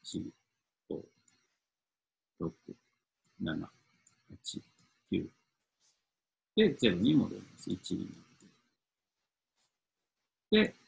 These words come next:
これでAボタンを押せば、ぐるぐる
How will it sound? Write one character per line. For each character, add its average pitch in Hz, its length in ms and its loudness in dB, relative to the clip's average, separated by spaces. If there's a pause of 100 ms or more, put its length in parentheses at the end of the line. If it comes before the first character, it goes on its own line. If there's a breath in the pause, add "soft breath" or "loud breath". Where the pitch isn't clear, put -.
こ 185 120 4
れ 196 140 6
で 202 400 6 (120)
A 151 300 6
ボ 151 180 2
タ 110 200 4
ン 98 340 2
を 98 60 0
押 104 60 -4
せ 147 220 0
ば、 196 420 6 (3000)
ぐ 104 120 2
る 90 100 2
ぐ 131 120 6
る - 200 2